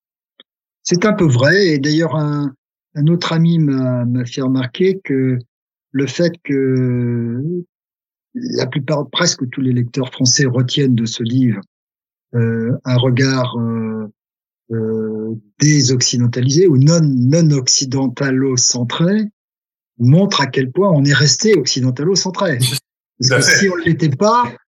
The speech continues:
Speaker 1: on serait moins étonné que les autres
Speaker 2: Bien sûr.
Speaker 1: sont. Donc
Speaker 2: Ouais.
Speaker 1: ça, ça c'est un peu vrai.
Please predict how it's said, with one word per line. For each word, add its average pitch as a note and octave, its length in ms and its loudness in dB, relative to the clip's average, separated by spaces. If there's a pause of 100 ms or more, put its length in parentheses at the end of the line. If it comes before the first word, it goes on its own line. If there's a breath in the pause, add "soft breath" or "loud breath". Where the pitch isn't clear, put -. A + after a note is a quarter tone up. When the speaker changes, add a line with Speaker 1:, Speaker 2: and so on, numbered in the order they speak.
(140)
Speaker 1:
on D3 100 0
serait D#3+ 240 0
moins G3+ 180 6
étonné F#3 600 0
que D3+ 100 -10
les C#3 360 -2
autres G3 180 2
Speaker 2:
Bien B2 80 2
sûr. D3 160 -2
Speaker 1:
sont. B2+ 480 -10 (920 loud breath)
Donc F3 180 2
Speaker 2:
Ouais. - 40 0
Speaker 1:
ça, G#3+ 260 2
ça G#3 220 0
c'est F3 300 0
un D3 100 2
peu C3 180 0
vrai. D#3+ 380 0